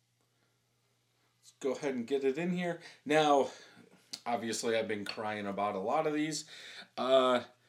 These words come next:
this one, again, has some date in a white box, twelve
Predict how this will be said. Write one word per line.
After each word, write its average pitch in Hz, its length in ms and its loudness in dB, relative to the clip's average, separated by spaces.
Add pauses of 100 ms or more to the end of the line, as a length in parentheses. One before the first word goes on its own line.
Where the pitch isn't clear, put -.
(680)
this 196 400 6
one, 220 480 6 (300)
again, 131 540 2 (120)
has 220 460 2
some 185 400 2
date 110 720 4
in 117 100 -2
a 110 80 0
white 104 320 0
box, 110 540 -4 (480)
twelve 214 880 2